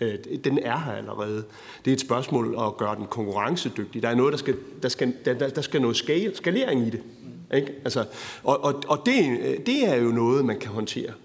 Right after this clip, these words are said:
øh, gennem store programmer, projekter og, som jeg sagde, flagskibsprojekter.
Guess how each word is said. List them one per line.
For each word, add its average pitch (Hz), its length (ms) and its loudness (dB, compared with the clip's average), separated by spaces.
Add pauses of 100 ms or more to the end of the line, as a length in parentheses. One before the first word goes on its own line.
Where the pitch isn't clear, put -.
øh, 107 420 -2
gennem 113 300 -2
store 113 320 0
programmer, 110 380 -4
projekter - 500 -4
og, 107 260 -6 (560)
som 117 140 -2
jeg 104 80 2
sagde, 101 180 0
flagskibsprojekter. - 1160 -6